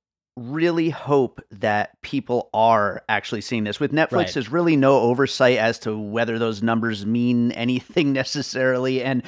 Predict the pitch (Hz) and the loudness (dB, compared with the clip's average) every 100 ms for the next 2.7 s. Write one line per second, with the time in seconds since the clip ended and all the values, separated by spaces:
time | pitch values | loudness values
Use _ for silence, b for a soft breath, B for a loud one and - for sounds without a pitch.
0 | B B 170 - 147 147 139 - _ _ | B B -12 -2 0 0 -2 -8 _ _
1 | - 175 180 180 202 233 - - - 180 | 2 4 4 2 4 2 0 -8 -6 -4
2 | 185 165 143 131 127 120 117 | -2 2 2 2 0 -2 -4